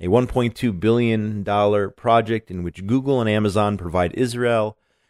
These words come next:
and its military with artificial intelligence tools and computing services,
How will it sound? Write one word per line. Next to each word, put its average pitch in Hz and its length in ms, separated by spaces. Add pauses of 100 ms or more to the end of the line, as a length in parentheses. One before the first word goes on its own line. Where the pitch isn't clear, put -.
(180)
and 123 160
its - 160
military 120 560
with 95 220
artificial 113 500
intelligence 98 720
tools 90 420
and 87 160
computing 92 480
services, 85 640